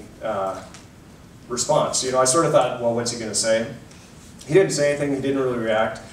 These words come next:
I did get the job, um, which was very good. Uh, and so, um, that was another, uh, step in the process of kind of climbing the, uh, the cl-, career ladder for me.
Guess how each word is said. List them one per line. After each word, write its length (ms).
I 100
did 180
get 140
the 80
job, 440
um, 400
which 160
was 140
very 260
good. 380
Uh, 420
and 140
so, 540
um, 520
that 100
was 180
another, 520
uh, 280
step 480
in 160
the 60
process 640
of 160
kind 200
of 140
climbing 520
the, 200
uh, 260
the 120
cl-, 180
career 240
ladder 300
for 240
me. 100